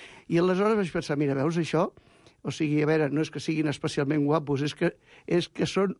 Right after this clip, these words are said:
<laughs> són una parella, aquest avi i aquest net, eh, que, que són macos per la seva actitud, especialment, no? Bueno, doncs la família està plena de coses així, no? De que des del principi, o sigui, nosaltres naixem en el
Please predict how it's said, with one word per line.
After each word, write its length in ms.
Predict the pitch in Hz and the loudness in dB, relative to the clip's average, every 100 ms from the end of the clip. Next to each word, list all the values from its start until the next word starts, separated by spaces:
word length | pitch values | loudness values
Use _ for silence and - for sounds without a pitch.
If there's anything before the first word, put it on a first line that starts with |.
| - | -8
<laughs> 600 | - - - - - - | -8 -10 -16 -16 -20 -16
són 400 | - - 196 196 | -4 0 0 0
una 300 | 202 180 175 | 0 2 2
parella, 540 | 160 165 180 180 233 415 - | 2 2 2 2 0 -2 -6
aquest 360 | - 143 156 170 | -4 -2 -2 0
avi 400 | 156 151 151 - _ - | 2 0 -2 -6 _ -4
i 160 | 156 | 0
aquest 320 | 151 143 156 143 | 0 0 -2 0
net, 420 | 151 185 - - - - - | 0 0 -2 -12 -20 -20 -6
eh, 200 | 170 208 | -4 -2
que, 220 | 175 160 - | -2 -4 -4
que 160 | - 151 | -10 -4
són 280 | 180 180 185 | 0 0 2
macos 440 | 180 190 208 196 | 2 0 -2 -4
per 180 | 175 165 | -2 -2
la 100 | 151 | -2
seva 240 | - 175 | 0 -2
actitud, 540 | 185 - 156 185 160 151 | -2 -4 -4 0 -2 -4
especialment, 720 | 135 151 - 143 139 135 139 | -8 -8 -4 -2 0 0 0
no? 160 | 226 - _ _ _ _ _ _ _ _ _ _ _ | -2 -4 _ _ _ _ _ _ _ _ _ _ _
Bueno, 220 | 180 170 | 0 2
doncs 240 | 156 147 139 | 2 0 -2
la 120 | 147 | -2
família 340 | 165 190 208 | 0 0 0
està 160 | 196 170 | 0 -4
plena 280 | 143 156 143 | -2 0 0
de 120 | 139 - | -2 -4
coses 260 | 143 139 143 | -6 -4 -6
així, 300 | 139 - 143 | -6 -6 -4
no? 160 | 190 - _ _ - - - | -2 -4 _ _ -20 -16 0
De 220 | 165 175 - - - - _ | 2 2 -2 -18 -20 -20 _
que 120 | - | -2
des 160 | 147 135 | -2 -2
del 140 | - - | -6 -4
principi, 560 | 147 135 226 185 208 392 | -2 0 -4 -2 -2 -4
o 40 | - | -8
sigui, 240 | - 147 | -4 -2
nosaltres 560 | 143 143 160 156 175 151 | 0 2 0 0 -2 0
naixem 720 | 160 156 156 147 - - 180 | 2 2 2 0 -2 -2 0
en 140 | 170 | 0
el 80 | 156 | 0